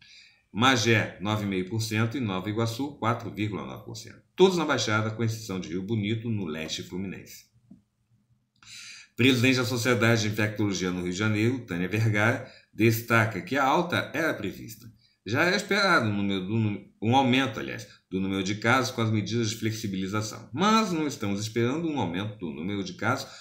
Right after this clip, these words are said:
como na primeira onda, pondera especialista, que acredita que as medidas de prevenção ainda não podem ser afrouxadas. Todos precisam lembrar que o vírus continua circulando e que ainda existem muitas pessoas vulneráveis.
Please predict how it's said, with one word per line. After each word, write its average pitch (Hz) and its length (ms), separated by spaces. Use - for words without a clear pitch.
como 135 240
na 131 80
primeira 98 400
onda, 82 300
pondera 76 680
especialista, 87 800
que 73 140
acredita 104 480
que 127 80
as 147 160
medidas 131 400
de 113 80
prevenção 120 560
ainda 120 240
não 135 140
podem 127 340
ser 104 120
afrouxadas. - 840
Todos 120 240
precisam 113 400
lembrar 101 440
que 113 100
o 104 60
vírus 110 300
continua 110 380
circulando 117 580
e 85 80
que 98 100
ainda 120 220
existem 139 480
muitas 170 340
pessoas 127 420
vulneráveis. 120 760